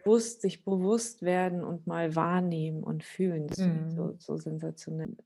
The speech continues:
Speaker 1: Ich finde das so unheimlich schön, was so ein Wald eben so mit sich bringen kann,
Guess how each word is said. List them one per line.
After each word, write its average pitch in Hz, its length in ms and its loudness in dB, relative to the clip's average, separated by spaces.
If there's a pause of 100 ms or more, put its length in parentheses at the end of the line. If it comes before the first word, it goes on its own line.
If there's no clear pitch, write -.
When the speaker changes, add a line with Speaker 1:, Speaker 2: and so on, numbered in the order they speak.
Speaker 1:
Ich 180 160 -4
finde 196 140 2
das 196 100 0
so - 100 0
unheimlich 202 1000 2 (600)
schön, 220 640 4
was 180 180 -2
so 185 80 -2
ein 175 180 2
Wald 185 360 6
eben 185 280 2
so 175 120 -2
mit 220 240 6
sich 185 260 0
bringen 165 420 2
kann, - 500 -2